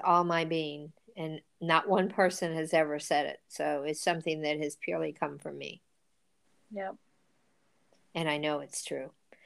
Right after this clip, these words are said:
Speaker 1: because I've walked it. And I've also had glimpses of, of being one with God. I've had those spiritual experiences. So,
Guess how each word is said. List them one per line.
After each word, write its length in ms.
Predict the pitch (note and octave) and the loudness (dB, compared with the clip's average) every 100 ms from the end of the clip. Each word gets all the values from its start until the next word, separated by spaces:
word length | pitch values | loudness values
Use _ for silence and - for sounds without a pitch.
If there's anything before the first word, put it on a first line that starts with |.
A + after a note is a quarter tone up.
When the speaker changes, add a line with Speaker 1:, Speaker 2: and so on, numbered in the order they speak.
| - - | -20 -8
Speaker 1:
because 300 | - F3 E3 | -4 0 2
I've 160 | E3 D3+ | 2 4
walked 320 | E3 D3+ - | 6 6 2
it. 160 | - - _ _ _ _ _ _ _ _ | -12 -14 _ _ _ _ _ _ _ _
And 180 | F#3 E3+ | 2 4
I've 140 | E3+ | 8
also 260 | F#3+ A3 G#3 | 8 8 2
had 240 | F#3 F3+ - | 0 -2 -2
glimpses 520 | F3+ F#3 - F3 F3 | -4 -4 -8 -10 -4
of, 200 | E3 E3+ F3+ - | -4 -6 -16 -4
of 240 | E3+ D#3+ | -4 -2
being 260 | E3 E3 D#3 | -4 -2 -4
one 260 | D3+ D3+ D3+ | -6 -6 -8
with 160 | D3 - | -12 -4
God. 280 | D3 C#3+ - _ - | -2 -2 -8 _ -4
I've 140 | E3 | -4
had 260 | E3 F#3 F3+ | 2 4 4
those 200 | D#3+ - | 2 2
spiritual 420 | - D#3 - D3+ | 0 0 0 -4
experiences. 760 | D3 - F3 D#3+ D#3 - F3+ - | -4 0 2 2 -2 -2 -4 0
So, 220 | D#3 | 2